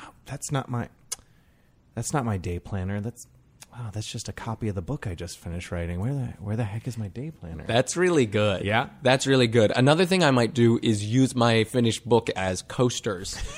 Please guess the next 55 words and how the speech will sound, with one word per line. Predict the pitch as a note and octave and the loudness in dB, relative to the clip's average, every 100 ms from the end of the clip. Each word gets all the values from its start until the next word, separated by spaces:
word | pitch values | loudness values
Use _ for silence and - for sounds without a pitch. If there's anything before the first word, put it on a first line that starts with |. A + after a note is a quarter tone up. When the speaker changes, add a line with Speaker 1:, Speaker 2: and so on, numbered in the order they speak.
| - | -12
Speaker 2:
<laughs> | - - | -14 -6
around | G#2+ G#2+ G#2 G#2 | 0 4 4 4
my | G2+ | 2
house. | G2 A2+ F#2+ - - - - - | 4 2 2 -2 -8 -12 -14 -4
Um, | G#2+ G2+ F#2+ F#2+ G#2 - | -2 -2 -2 -2 -6 0
so | - A2 | 2 2
people, | B2 A#2 A#2 G#2+ - - | 0 4 4 4 0 0
I'll | |
be | A#2 A#2 | 4 4
like, | A#2+ | 6
"Oh, | C#4+ - | 4 6
wait, | D#4 D#4 C#4 | 4 6 8
oh, | D4 D4+ C#4+ | 8 6 6
no, | D4 | 6
that's | C#4 C4+ | 4 4
mahogany. | B3 C#4+ C#4+ B3+ | 4 6 6 6
Don't | A#3+ A#3 | 4 6
put | B3 | 4
your | A#3 | 6
cup | D4+ C4 | 4 4
down. | A3 G3+ F#3+ | 6 6 6
Let | |
me | G#3+ | 4
just | G#3+ | 4
slide | - G#3+ G#3+ | 6 6 6
this | G#3 G#3 | 4 4
under." | G#3 F#3+ E3 D3 - | 6 8 8 6 0
And | G#3+ - | -4 2
they'll | C#3+ | 6
be | D3 | 8
like, | C#3 | 8
"What's | B2+ F#3 - | 6 4 6
this?" | A3 F3+ C3+ | 6 6 4
And | |
you'll | B2+ | 4
be | B2+ | 4
like, | A#2+ - | 4 4
"Oh, | D#3+ E3 | 6 6
so | - | 4
I'm | - A#2+ B2 | -2 -2 2
out | D3 | 4
of | C#3 | 4
coasters, | D3+ C3+ - A#2 | 4 2 2 2
so | A#2 | 2
I | A2 | 0
just | G#2 | 0
wanted | B2+ A#2 G#2+ | -2 -2 -2
to | G#2+ | -2
use | G#2+ G#2+ G2+ - _ | 0 0 -4 -14 _
this." | G#2 C#3 | 0 4
Speaker 1:
Yeah, | D3 F#2 - | 4 4 2
you | C#3+ D3+ | 4 6
have | D#3 C3+ | 6 4
a | |
stack | - - - C3 B2 - | 2 0 2 4 4 0